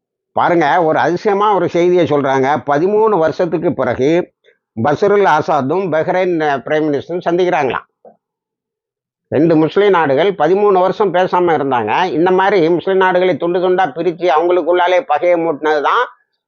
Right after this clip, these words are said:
இஸ்ரேலுக்கு பெரிய பாதுகாப்பும் அமெரிக்காவுக்கு இந்த நாடுகளை கொள்ளையடிப்பதற்கு மிகப்பெரிய தளமாகவும் அமைந்தது. அப்ப இப்ப சிரியாலே ஈராக்லயும் ஆரம்பிச்சிட்டான். இப்போ அதே சிரியாவினுடைய பிரைம் மினிஸ்டரை பதிமூணு வருஷம் கழிச்சு சந்திக்கிறாங்க.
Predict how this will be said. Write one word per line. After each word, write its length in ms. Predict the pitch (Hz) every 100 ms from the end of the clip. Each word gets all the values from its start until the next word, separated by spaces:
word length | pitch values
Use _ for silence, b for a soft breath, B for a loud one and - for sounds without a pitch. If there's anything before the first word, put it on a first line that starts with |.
| -
இஸ்ரேலுக்கு 540 | 147 202 208 202 175
பெரிய 360 | 143 165 170 156
பாதுகாப்பும் 880 | - 135 170 160 156 175 202 247 - _ -
அமெரிக்காவுக்கு 920 | 131 170 214 202 170 170 170 156 208
இந்த 180 | 180
நாடுகளை 520 | 165 147 180 185 180 175
கொள்ளையடிப்பதற்கு 840 | 156 175 170 160 160 156 156 143 185
மிகப்பெரிய 520 | 151 160 160 165 156
தளமாகவும் 480 | 143 165 165 156 160
அமைந்தது. 420 | 151 131 104 92
அப்ப 240 | - 139 165
இப்ப 180 | 156 170
சிரியாலே 540 | - 170 185 170 185
ஈராக்லயும் 880 | 160 180 180 156 170 143 156 160 147 -
ஆரம்பிச்சிட்டான். 220 | 131 120 - _ _ _
இப்போ 760 | 131 165 156 151 127 151 175 165 _ _ _ -
அதே 340 | 131 151 170 190
சிரியாவினுடைய 640 | 160 170 185 180 175 160 160
பிரைம் 140 | 165 175
மினிஸ்டரை 380 | 170 147 180 185
பதிமூணு 400 | 151 170 180 175
வருஷம் 320 | 160 151 190
கழிச்சு 260 | 175 160 143
சந்திக்கிறாங்க. 800 | 151 160 156 147 139 139 127 117